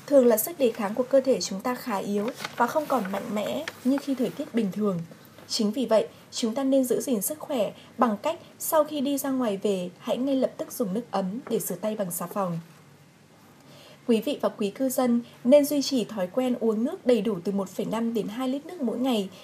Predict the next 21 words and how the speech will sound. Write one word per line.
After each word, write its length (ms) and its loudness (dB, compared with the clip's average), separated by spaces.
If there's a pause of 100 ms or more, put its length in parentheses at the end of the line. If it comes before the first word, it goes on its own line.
(120)
để 180 4
quá 120 2
trình 240 0
trao 180 -4
đổi 120 2
chất 200 -8
trong 220 -4
cơ 180 0
thể 180 0
được 140 -6
diễn 220 -8
ra 160 -2
bình 260 -2
thường. 300 0 (400)
Nếu 180 2
có 220 0
thể, 280 2 (340)
hãy 200 -4
sử 140 -2
dụng 220 -2
nước 80 0